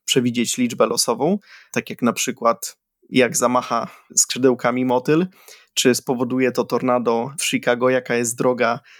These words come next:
zderzeń cząsteczkami pomiędzy tymi skrzydłami a, a tornado. Nie, jest to po prostu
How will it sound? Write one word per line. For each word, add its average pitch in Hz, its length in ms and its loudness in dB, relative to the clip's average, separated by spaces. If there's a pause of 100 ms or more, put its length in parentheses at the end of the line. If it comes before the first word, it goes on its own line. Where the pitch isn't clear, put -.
(140)
zderzeń 123 380 2
cząsteczkami 123 680 -2
pomiędzy 120 400 -4
tymi 123 240 -4
skrzydłami 120 600 -2
a, 120 300 -2 (340)
a 127 80 -2
tornado. 123 560 0 (340)
Nie, 147 300 2
jest 127 220 -4
to 135 80 -6
po 139 120 -6
prostu 131 680 0